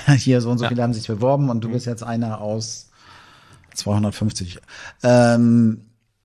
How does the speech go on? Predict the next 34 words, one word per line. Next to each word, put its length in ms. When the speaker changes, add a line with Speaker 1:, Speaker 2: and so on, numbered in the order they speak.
Speaker 1:
nee, 280
das 260
tatsächlich, 640
ähm, 300
ich 200
hab 180
was 120
von 140
sechs 200
Leuten 240
gehört, 260
aber 260
ich 100
kann 140
das 160
nicht 160
hundertprozentig 640
sagen. 500
Und, 560
ähm, 280
erst 320
durfte 260
ich 80
mich 180
auch 100
gar 140
nicht 140
bewerben, 560
weil 340
ich 280
ja 160
Beamter 420
bin 380
und 800